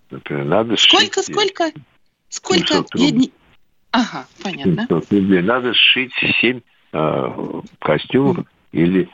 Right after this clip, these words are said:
Speaker 1: как они выражались, польт. <laughs>
Speaker 2: И вы
Speaker 1: Понятно.
Speaker 2: шили семь костюмов?
Speaker 1: Никогда, вот в том-то и дело. А я почему-то, когда учился, я больше двух, э, <laughs> не мог. У меня был учитель такой, м,
Speaker 2: Так.
Speaker 1: замечательный,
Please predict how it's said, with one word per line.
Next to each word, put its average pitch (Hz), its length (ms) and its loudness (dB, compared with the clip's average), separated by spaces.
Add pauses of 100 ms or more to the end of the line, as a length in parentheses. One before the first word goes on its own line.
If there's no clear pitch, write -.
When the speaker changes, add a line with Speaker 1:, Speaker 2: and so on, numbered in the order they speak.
(1080)
Speaker 1:
как 82 200 -2
они 85 180 4
выражались, 87 520 -2 (120)
польт. 78 300 -10 (260)
<laughs> - 240 -16
Speaker 2:
И - 640 0
вы 220 60 0
Speaker 1:
Понятно. 339 160 6
Speaker 2:
шили 349 440 4
семь 277 300 -2
костюмов? 247 680 -4 (460)
Speaker 1:
Никогда, 101 760 0
вот 76 140 -6
в - 40 -18
том-то 95 280 -2
и 101 60 0
дело. 82 340 2
А - 20 0
я 107 180 2
почему-то, - 420 -6
когда 95 280 0
учился, - 540 0 (340)
я 90 100 2
больше 92 360 2
двух, 98 420 0 (240)
э, 104 520 -2
<laughs> - 40 -6
не 104 220 0
мог. 90 320 -2
У 85 100 -6
меня 85 180 0
был 80 200 -2
учитель - 540 -4
такой, - 320 -4 (500)
м, 80 340 -4
Speaker 2:
Так. - 20 -6
Speaker 1:
замечательный, 76 760 -2